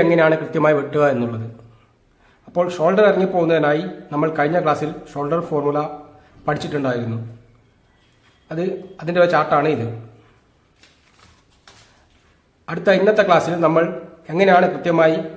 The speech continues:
ബ്ലൗസിൻ്റെ കൈക്കുഴി വെട്ടുക എന്ന് നമുക്ക് പഠിക്കാം. അതിനായി നമ്മൾ എടുത്തിരിക്കുന്ന മെഷർമെന്റ് ആണ് ലെങ്ത് ഫോർട്ടീൻ ഇഞ്ച്,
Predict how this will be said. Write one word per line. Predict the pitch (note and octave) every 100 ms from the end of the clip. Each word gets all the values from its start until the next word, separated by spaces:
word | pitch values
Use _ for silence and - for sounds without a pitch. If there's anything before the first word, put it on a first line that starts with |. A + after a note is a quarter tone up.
| - D3
ബ്ലൗസിൻ്റെ | D3 F3 E3+ D#3+
കൈക്കുഴി | C#3+ D3+ E3+ D3
വെട്ടുക | C#3 C3+ C#3 - - -
എന്ന് | C3+ D3
നമുക്ക് | C#3 B2+
പഠിക്കാം. | B2 A#2 A2+ - - _ _ _ _ -
അതിനായി | E3+ F#3+ G3
നമ്മൾ | E3+ F#3 E3
എടുത്തിരിക്കുന്ന | D#3+ - E3 D#3 E3 D#3 D#3
മെഷർമെന്റ് | C#3+ E3 D#3+ C#3
ആണ് | C3 C3 - D#3
ലെങ്ത് | D#3 D#3+ - - -
ഫോർട്ടീൻ | D#3 D#3 F3 D3
ഇഞ്ച്, | F#3